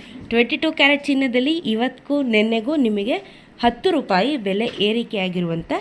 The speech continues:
ಚಿನ್ನ. ಮುಂದಿಂದು ನೋಡೋಣ, ಟ್ವೆಂಟಿ ಫೋರ್ ಕ್ಯಾರೆಟ್ ಚಿನ್ನ ನೋಡೋಣ. ಇವತ್ತಿನ ಒಂದು ಗ್ರಾಮಿನ ಬೆಲೆ ಏಳು ಸಾವಿರದ ಏಳ್ನೂರ ಐವತ್ತ ಆರು ರೂಪಾಯಿ, ನಿನ್ನೆ ಏಳು ಸಾವಿರದ ಏಳ್ನೂರ ನಲವತ್ತೈದು ರೂಪಾಯಿ ಇತ್ತು.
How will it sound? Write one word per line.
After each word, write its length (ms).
ಚಿನ್ನ. 260
ಮುಂದಿಂದು 420
ನೋಡೋಣ, 320
ಟ್ವೆಂಟಿ 260
ಫೋರ್ 240
ಕ್ಯಾರೆಟ್ 300
ಚಿನ್ನ 240
ನೋಡೋಣ. 340
ಇವತ್ತಿನ 500
ಒಂದು 320
ಗ್ರಾಮಿನ 440
ಬೆಲೆ 580
ಏಳು 260
ಸಾವಿರದ 380
ಏಳ್ನೂರ 600
ಐವತ್ತ 440
ಆರು 260
ರೂಪಾಯಿ, 340
ನಿನ್ನೆ 300
ಏಳು 280
ಸಾವಿರದ 380
ಏಳ್ನೂರ 640
ನಲವತ್ತೈದು 720
ರೂಪಾಯಿ 320
ಇತ್ತು. 300